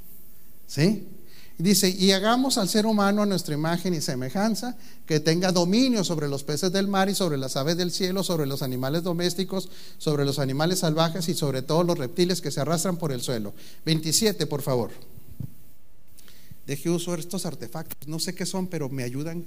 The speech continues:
se ve uno como más claro. "Y Dios creó al ser humano en su imagen". ¿Cómo lo creó? A imagen de Dios, hombre y mujer.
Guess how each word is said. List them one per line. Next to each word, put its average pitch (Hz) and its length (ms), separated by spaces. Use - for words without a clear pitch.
se 135 180
ve 139 120
uno 175 200
como 139 160
más 139 220
claro. 110 240
"Y 190 140
Dios 214 240
creó 240 220
al 240 100
ser 240 180
humano 226 280
en 220 40
su 214 120
imagen". 156 340
¿Cómo 202 200
lo 226 140
creó? 226 320
A 127 100
imagen 180 360
de 196 100
Dios, 143 340
hombre 262 400
y 151 140
mujer. 131 420